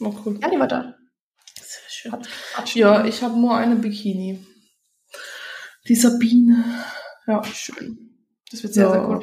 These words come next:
Speaker 1: passt.
Speaker 2: Ihr macht auch Sankt Pölten, Alicante. Habt ihr da nach
Speaker 1: Mhm.
Speaker 2: irgendwelche fixen Pläne?
Speaker 1: Ja, gucken wir mal. Danach wahrscheinlich ein bisschen Pause, beziehungsweise der nächste ist dann ein bisschen länger raus.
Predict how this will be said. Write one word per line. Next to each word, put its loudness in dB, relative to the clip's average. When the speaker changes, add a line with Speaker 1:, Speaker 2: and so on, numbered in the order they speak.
Speaker 1:
passt. -6
Speaker 2:
Ihr 2
macht 0
auch 2
Sankt -6
Pölten, 0
Alicante. -2
Habt -14
ihr -6
da 0
nach -2
Speaker 1:
Mhm. 8
Speaker 2:
irgendwelche 0
fixen -20
Pläne? -8
Speaker 1:
Ja, 6
gucken 0
wir 6
mal. 4
Danach 2
wahrscheinlich 6
ein 2
bisschen -2
Pause, 2
beziehungsweise 4
der 6
nächste 0
ist -6
dann -6
ein -10
bisschen -12
länger -6
raus. -10